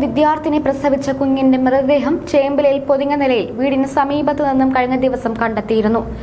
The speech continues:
പത്തനംതിട്ട മെഴുവേലിക്ക് സമീപം ആലങ്കോട് നിന്നുമാണ് ഞെട്ടിക്കുന്ന വാർത്ത എത്തിയത്. രക്തസ്രാവത്തെ തുടർന്ന് യുവതി ചെങ്ങന്നൂരിൽ ചികിത്സ തേടിയപ്പോഴാണ് കുഞ്ഞ്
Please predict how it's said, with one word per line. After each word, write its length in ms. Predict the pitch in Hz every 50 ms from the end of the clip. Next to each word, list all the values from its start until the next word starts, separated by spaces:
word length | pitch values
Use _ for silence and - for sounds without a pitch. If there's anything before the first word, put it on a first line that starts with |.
| - - - - -
പത്തനംതിട്ട 540 | 277 277 277 277 277 269 262 269 - 165 269 294 339 - - - - 277
മെഴുവേലിക്ക് 560 | 285 311 320 302 330 311 294 285 285 294 277 277 285
സമീപം 360 | 269 262 269 262 262 233 233 - - - 240 247 262
ആലങ്കോട് 500 | 277 294 311 302 302 285 294 285 277 277 277
നിന്നുമാണ് 460 | 269 262 269 262 262 240 226 240 269 311 277
ഞെട്ടിക്കുന്ന 420 | 277 277 - 285 277 277 262 262 233 226
വാർത്ത 380 | 233 226 226 226 - 220 190 - - 214
എത്തിയത്. 340 | 196 - 214 214 196 196 214 - - - - - - - - - - - - - 302
രക്തസ്രാവത്തെ 760 | 349 349 349 349 415 403 415 - 403 392 381 392 392 403 392 381 392
തുടർന്ന് 340 | 330 359 349 339 349 349 330 254 269
യുവതി 300 | 294 269 320 262 311 349 370 - -
ചെങ്ങന്നൂരിൽ 560 | 320 294 311 320 311 302 320 311 311 302 302 302
ചികിത്സ 260 | - 285 285 294 - 339 -
തേടിയപ്പോഴാണ് 680 | 320 302 277 294 294 285 294 294 294 285 277 262 - - - - - - -
കുഞ്ഞ് 260 | 320 330 311 320 330